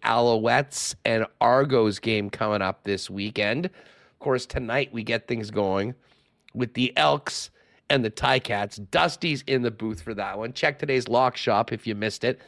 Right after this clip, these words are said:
Lock Shop Bets on YouTube. Give us a sub there for all of our picks and discussion on the games. But, uh, just before we welcome in Marshall Ferguson from T S N, let's give a big shout out to, uh, some sponsors, including great Bomber sponsor, Princess Auto.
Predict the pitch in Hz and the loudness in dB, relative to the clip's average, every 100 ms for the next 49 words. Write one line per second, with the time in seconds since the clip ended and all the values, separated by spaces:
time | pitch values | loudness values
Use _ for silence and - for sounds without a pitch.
0 | - - _ 120 123 - - 123 113 - | -20 -20 _ 0 0 0 0 2 2 2
1 | 120 123 - 120 113 117 127 120 - 123 | 2 2 0 2 2 2 0 2 -2 -2
2 | 123 120 - 107 - 120 110 110 107 127 | -2 -4 -6 -8 -2 -2 0 0 0 -2
3 | - - - _ - 120 120 117 110 - | -10 -20 -20 _ 0 4 4 2 0 -2
4 | 120 - 110 110 - 117 - 120 104 101 | -4 -4 -6 -6 -2 -2 -2 -4 -2 -2
5 | 104 98 123 139 113 107 123 120 113 147 | -4 -2 -4 -2 -2 0 0 0 2 0
6 | 143 123 135 165 160 127 139 135 131 123 | -2 -2 2 2 4 2 4 2 2 -6
7 | - 143 135 214 294 - - - - _ | -2 2 4 4 2 -2 -20 -20 -20 _
8 | _ _ _ - 165 160 135 - 131 147 | _ _ _ -6 2 2 4 2 2 2
9 | 127 131 - 160 - 123 110 - 135 123 | 4 2 2 0 2 0 2 2 4 4
10 | - 131 143 147 - 113 110 123 123 - | 2 2 2 -2 -6 -8 -4 -6 -6 -4
11 | 117 104 104 107 - 107 107 104 98 - | -2 -2 -2 -4 -6 -4 -4 -4 -10 -8
12 | 113 107 107 104 117 101 - 120 131 95 | -4 -4 -4 -4 -4 -4 -4 -2 -2 -4
13 | 95 98 98 107 104 104 - 95 104 139 | -4 -4 -2 -2 -2 -2 -4 -6 -6 -8
14 | 127 85 80 90 101 78 - | -8 -12 -10 -8 -8 -8 -12